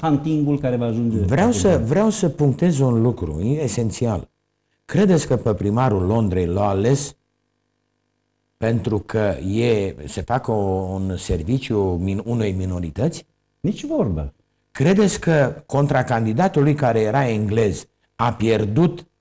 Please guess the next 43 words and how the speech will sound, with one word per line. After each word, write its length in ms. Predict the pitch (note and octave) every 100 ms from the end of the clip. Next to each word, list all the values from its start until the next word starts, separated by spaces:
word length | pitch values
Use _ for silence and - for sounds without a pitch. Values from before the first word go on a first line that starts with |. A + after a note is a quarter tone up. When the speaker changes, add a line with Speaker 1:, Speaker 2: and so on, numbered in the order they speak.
| _ _ _
Speaker 2:
pentru 360 | B2 B2+ A#2 A2+
că 480 | - A2+ G#2+ F#2 - _ _ -
trebuia 380 | G2+ E2+ A#2+
să 160 | D#3 A#2+
demonstreze 680 | G2 G2+ F#2 - A2 C3 G#2
ei 100 | A#2
ceva 340 | - F2+ G2+ C3+
legate 420 | F2+ F2+ B2+ G2+
de 220 | D2+ E2
rasă, 340 | G2+ C#3+ - D2+
de 140 | E2+
nu 100 | A2
știu 180 | - -
ce? 120 | -
Speaker 1:
Nu, 60 | G3
e 120 | F3
cumva 180 | E3+ G#3
principiul 400 | F#3+ F3+ G#3+ F#3+
Speaker 2:
Nu. 60 |
Speaker 1:
lămâiei? 460 | D3+ C#3+ A3 C4 -
Speaker 2:
Nu, 140 | G#3
e 100 | A3
vorba 320 | E3+ A#3 A3 F#3
de 80 | E3+
valoare. 600 | D3+ D#3 D#3 A#2 C#2 - _
Speaker 1:
Valoarea 460 | A2 A#2+ A2+ F3+ C4+
pe 120 | A3
care 120 | G3
o 40 | A3+
Speaker 2:
Da, 60 |
Speaker 1:
folosim, 460 | A3 D3+ - D#4 B3
Speaker 2:
și 60 |
Speaker 1:
o 60 | F3
stoarcem 440 | - B3 A#3+ A3 D4
Speaker 2:
e 40 |
Speaker 1:
și 60 | D4
Speaker 2:
vor-, 140 | D4+
Speaker 1:
după 120 | C#4+
aia. 120 | C4+
Speaker 2:
e 40 | C#4
vorba 300 | C#4 C#4+ C4+
de 120 | C4+
valoare. 640 | B3 B3+ B3+ A#3 C3 E2